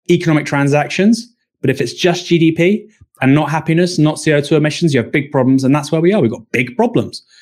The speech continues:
We're not even measuring the things we should be measuring, which is why, Michael, right now we've got Sicily, forty-nine degrees C.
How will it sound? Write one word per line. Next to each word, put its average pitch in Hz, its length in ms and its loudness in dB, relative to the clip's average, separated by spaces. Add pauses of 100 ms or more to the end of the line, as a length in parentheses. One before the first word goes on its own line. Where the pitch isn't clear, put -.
(180)
We're 147 80 2
not 202 120 4
even 175 220 4
measuring 165 300 2
the 147 80 2
things 151 240 0
we 143 80 -2
should 120 160 -2
be 160 60 0
measuring, 156 420 -2 (360)
which 175 220 2
is 139 120 0
why, 208 160 4
Michael, 139 380 2
right 147 240 0
now 143 180 0
we've 156 100 2
got 123 120 -2
Sicily, 160 340 0
forty-nine 139 420 0
degrees 131 340 0
C. 139 380 0